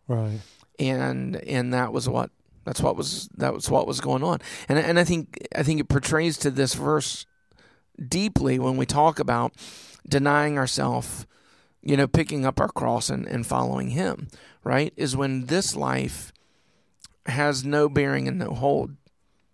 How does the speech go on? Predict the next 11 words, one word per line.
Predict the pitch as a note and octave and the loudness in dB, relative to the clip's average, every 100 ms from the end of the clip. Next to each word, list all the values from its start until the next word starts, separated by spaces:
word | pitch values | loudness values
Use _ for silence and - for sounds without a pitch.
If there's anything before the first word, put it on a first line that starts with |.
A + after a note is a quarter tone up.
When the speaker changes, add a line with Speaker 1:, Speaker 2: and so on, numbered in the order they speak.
| _ _ - | _ _ -2
Speaker 2:
to | C#3+ | 2
Speaker 1:
Mm-hmm. | C3+ G#2+ | 2 0
Speaker 2:
us | - - _ _ _ - | -4 -8 _ _ _ -6
anymore, | C#3 C3 B2 C3 C3+ - _ _ _ | 0 2 2 2 0 -4 _ _ _
that | - C#3 | 2 2
we're | B2+ C#3 D3+ | 4 4 4
willing | C#3+ C3+ C#3+ G3+ | 4 0 0 -2
to | C#3 | -4
step | - B2+ - | -2 -2 -2
fully | - F#3+ G3+ C3 C3 B2+ | 0 4 4 4 -2 -2
in | C3+ B2 | -2 -4